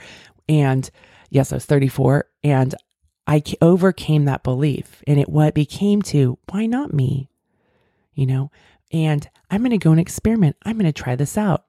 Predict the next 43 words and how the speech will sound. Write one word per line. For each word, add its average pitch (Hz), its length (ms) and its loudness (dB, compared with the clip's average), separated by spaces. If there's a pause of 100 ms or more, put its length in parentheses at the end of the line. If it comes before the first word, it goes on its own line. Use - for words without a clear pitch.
(280)
I 311 80 -2
only 359 160 2
thought 196 240 0
I 180 60 2
would 143 200 -6
do 139 140 -2
six - 260 -4
episodes. 139 560 -2
And 139 140 -4
here 165 140 0
I 160 100 0
am 139 160 -2
twelve 151 480 0
years 139 240 2
later, 131 280 2
or 120 40 -2
just 147 220 -6
about 143 260 -4
twelve 143 300 -2
years 131 260 0
later 135 380 2
into 143 240 0
the 123 140 -2
show. 160 500 2 (1800)
It's - 200 -2
worked 262 240 2
out, - 500 -4 (120)
but 196 100 -4
I 202 60 0
had 185 360 -4
to 208 60 -4
let 190 240 -6
go 147 160 -4
of 147 100 -4
that 147 220 -6
belief, 147 560 0
that 151 200 0
lie 147 340 2
that 147 140 -2
I 139 80 -2
was 139 120 -2
telling 175 320 0
myself, 131 480 -2